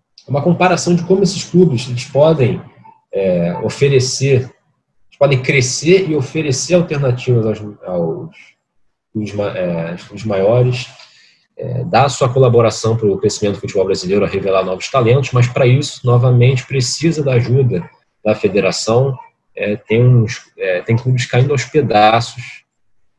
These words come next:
né? O, o São Cristóvão, por exemplo, que já foi muito, já foi acostumado a revelar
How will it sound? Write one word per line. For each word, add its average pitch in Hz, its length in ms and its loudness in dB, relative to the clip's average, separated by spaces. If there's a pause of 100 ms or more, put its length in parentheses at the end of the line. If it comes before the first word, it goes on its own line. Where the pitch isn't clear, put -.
(140)
né? 98 240 0
O, 78 640 -2 (1500)
o 85 380 -8
São - 160 -2
Cristóvão, 110 840 2
por 98 140 0
exemplo, 98 320 -2
que 95 120 -6
já 90 140 -4
foi 104 280 2
muito, 95 800 0
já 87 120 -10
foi 107 360 0
acostumado 101 720 -4
a 92 40 -6
revelar 92 600 0